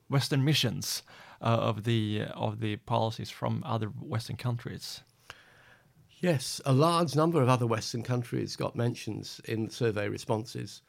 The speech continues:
Speaker 2: I would think the Americans would come top of the list,
Speaker 1: Mm.
Speaker 2: but also other E U member states and the E U itself, who seem to be in the lead. I mean, when I visited Nigeria,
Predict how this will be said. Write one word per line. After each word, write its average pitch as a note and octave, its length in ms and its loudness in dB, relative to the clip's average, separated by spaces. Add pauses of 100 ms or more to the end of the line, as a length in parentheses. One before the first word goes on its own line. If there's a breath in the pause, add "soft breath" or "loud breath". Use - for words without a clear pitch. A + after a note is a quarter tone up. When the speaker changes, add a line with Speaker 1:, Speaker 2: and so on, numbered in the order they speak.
(480 soft breath)
Speaker 2:
I C3 140 4
would C#3 160 6
think - 260 2
the D3+ 80 6
Americans C3+ 540 6
would B2 160 0
come A#2+ 180 0
top A#2+ 220 2
of A2 80 -2
the G#2+ 80 -6
list, A#2+ 420 -10
Speaker 1:
Mm. A#2 160 0 (540 soft breath)
Speaker 2:
but B2+ 160 6
also C3+ 480 6
other A2+ 680 2 (200)
E A2+ 60 2 (160)
U A2 40 2
member G#2 240 -2
states - 800 -4
and A2+ 180 0
the A2 120 0
E A#2 60 4 (120)
U G2 60 0
itself, B2 680 -4 (1120 soft breath)
who B2+ 240 8
seem C#3 360 8
to B2+ 120 -4
be A#2+ 140 4
in A#2+ 100 6
the A#2 80 4
lead. G#2+ 400 2
I A2 60 0
mean, A#2 340 4
when B2+ 160 6
I A#2+ 100 6
visited A#2 400 0
Nigeria, A#2 640 4